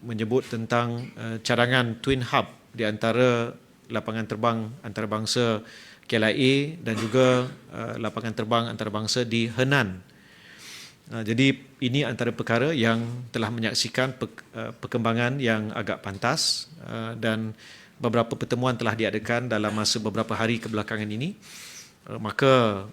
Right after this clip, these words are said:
uh, perancangan kerajaan adalah untuk pastikan kesemua, uh, memorandum persefahaman yang telah ditandatangani dan ditukar, uh, akan dapat dilaksanakan dengan pada kadar segera. Um,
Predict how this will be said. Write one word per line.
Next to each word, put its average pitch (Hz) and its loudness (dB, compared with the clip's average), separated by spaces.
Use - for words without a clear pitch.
uh, 101 -8
perancangan 123 0
kerajaan 113 -2
adalah 110 -2
untuk 117 -10
pastikan 139 -6
kesemua, 131 2
uh, 117 -8
memorandum 120 2
persefahaman 117 -2
yang 104 -2
telah 107 -2
ditandatangani 110 -4
dan 104 -4
ditukar, 135 -6
uh, 110 0
akan 127 2
dapat 123 2
dilaksanakan 113 -2
dengan 104 -6
pada - -2
kadar 110 0
segera. 113 2
Um, 123 0